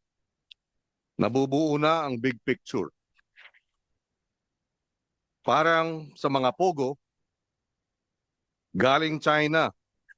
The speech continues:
ang isang ulo ng kamadang sindikato sa agriculture smuggling. Malaking panganib ang mga smuggled na pagkain.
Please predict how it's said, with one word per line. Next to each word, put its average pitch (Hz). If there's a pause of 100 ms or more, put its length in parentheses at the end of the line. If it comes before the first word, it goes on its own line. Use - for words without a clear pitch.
(240)
ang 110
isang 123
ulo 131
ng 117 (1400)
kamadang 135
sindikato 117
sa 104
agriculture 101
smuggling. 85 (1800)
Malaking 147
panganib 135
ang 117
mga 113
smuggled 127
na 127
pagkain. 120